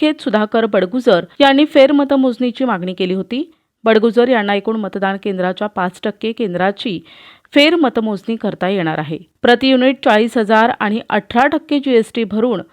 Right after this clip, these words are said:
सर्वोच्च न्यायालयाच्या निर्देशानुसार पाच टक्के केंद्रांची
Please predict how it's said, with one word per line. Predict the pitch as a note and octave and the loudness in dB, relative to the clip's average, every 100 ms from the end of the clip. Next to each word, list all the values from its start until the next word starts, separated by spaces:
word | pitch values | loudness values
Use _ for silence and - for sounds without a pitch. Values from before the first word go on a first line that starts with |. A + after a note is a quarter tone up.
| _ - _ - | _ -20 _ 2
सर्वोच्च | C#4 C4 C#4+ C#4 | 4 6 4 2
न्यायालयाच्या | D#4 C4 G#3 G3+ G3 G#3+ | 0 0 0 0 -2 -4
निर्देशानुसार | G#3 F3 D#3+ F#3 G3 F#3 G#3 B3+ E3+ F3+ | -4 -4 -4 -4 -4 -6 -4 -2 -2 -2
पाच | - F#3 - | -2 -2 -2
टक्के | G3 - G#3+ | -8 -4 -6
केंद्रांची | A3+ F3+ F#3 A3+ B3+ A3+ G3+ | -4 -4 -2 -2 -2 -6 -8